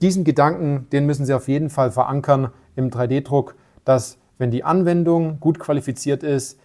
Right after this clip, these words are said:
Sie dann auch absolut berechtigt sind, mit den richtigen Bedingungen die richtige Technologie und vor allem das richtige Werkzeug dafür auszusuchen.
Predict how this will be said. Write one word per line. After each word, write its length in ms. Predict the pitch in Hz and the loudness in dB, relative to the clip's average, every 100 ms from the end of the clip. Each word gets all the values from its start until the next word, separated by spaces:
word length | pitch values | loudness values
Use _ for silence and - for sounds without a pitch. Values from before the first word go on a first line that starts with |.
| _ | _
Sie 140 | - 131 | -8 -4
dann 160 | 131 | -2
auch 220 | 147 127 | 0 -2
absolut 560 | - 139 - 143 147 147 | 2 -2 0 0 0 0
berechtigt 500 | 131 143 143 143 127 | -4 -4 -4 -6 -4
sind, 360 | 143 139 139 - _ _ | -4 -2 -4 -8 _ _
mit 140 | - 123 | -6 -4
den 100 | 123 | -4
richtigen 380 | 131 131 131 120 | -4 -8 -8 -4
Bedingungen 600 | 113 127 131 127 123 120 - - | -2 -2 -2 -2 -2 -4 -10 -8
die 60 | |
richtige 360 | 120 120 123 123 | -6 -4 -4 -4
Technologie 520 | 123 123 120 113 139 | -4 -4 -4 -2 -2
und 140 | 127 - | -2 -4
vor 140 | 123 | -4
allem 100 | 123 | -4
das 160 | 113 - | -8 -10
richtige 340 | 113 110 107 | -12 -10 -4
Werkzeug 380 | 120 120 117 107 | -4 -4 -12 -12
dafür 260 | 110 120 | -10 -6
auszusuchen. 600 | 117 113 - 110 117 110 | -4 -6 -8 -10 -10 -12